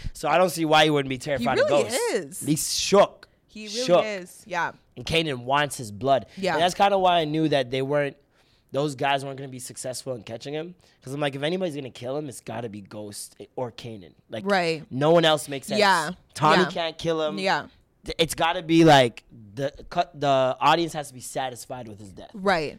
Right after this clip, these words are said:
Speaker 1: And
Speaker 2: That's
Speaker 1: the only
Speaker 2: true.
Speaker 1: way is
Speaker 2: That's
Speaker 1: with
Speaker 2: true.
Speaker 1: Kanan or Ghost killing him.
Speaker 2: That's true.
Speaker 1: Or
Speaker 2: 'Cause
Speaker 1: Tariq.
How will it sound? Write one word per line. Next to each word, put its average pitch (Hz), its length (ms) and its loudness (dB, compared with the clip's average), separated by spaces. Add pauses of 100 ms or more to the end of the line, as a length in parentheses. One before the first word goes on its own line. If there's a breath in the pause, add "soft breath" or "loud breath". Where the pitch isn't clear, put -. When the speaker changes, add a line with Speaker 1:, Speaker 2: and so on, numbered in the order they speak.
Speaker 1:
And 139 140 -2
Speaker 2:
That's 202 100 2
Speaker 1:
the 147 60 4
only 151 180 4
Speaker 2:
true. 143 100 2
Speaker 1:
way 156 220 6
is 156 200 0
Speaker 2:
That's 120 240 -2
Speaker 1:
with 139 120 0
Speaker 2:
true. 170 100 -2
Speaker 1:
Kanan 156 520 0
or 135 140 -4
Ghost 117 360 -8
killing 90 280 -16
him. 190 60 -12
Speaker 2:
That's 190 320 -4
true. 156 300 -8 (240 soft breath)
Speaker 1:
Or 160 100 -2
Speaker 2:
'Cause 208 140 0
Speaker 1:
Tariq. 185 340 -6